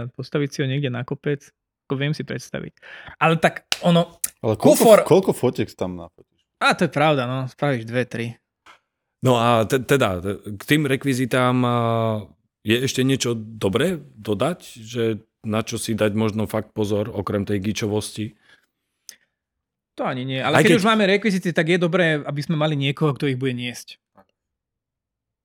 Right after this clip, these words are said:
Speaker 1: To je fajn. A najlepšia taška na svadbu je ikea taška, lebo do tej mu ich dáte všetky.
Speaker 3: Dôležité, dôležité, <laughs> dôležité poznatky. A t-, tá pomoc, e,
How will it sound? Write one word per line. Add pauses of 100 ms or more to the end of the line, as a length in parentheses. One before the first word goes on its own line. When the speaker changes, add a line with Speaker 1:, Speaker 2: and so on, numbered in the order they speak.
(100)
Speaker 1:
To
je
fajn. (320)
A
najlepšia
taška
na
svadbu
je
ikea
taška, (280)
lebo
do
tej
mu
ich
dáte
všetky. (1900)
Speaker 3:
Dôležité,
dôležité, (600)
<laughs>
dôležité
poznatky. (400)
A
t-, (140)
tá
pomoc,
e,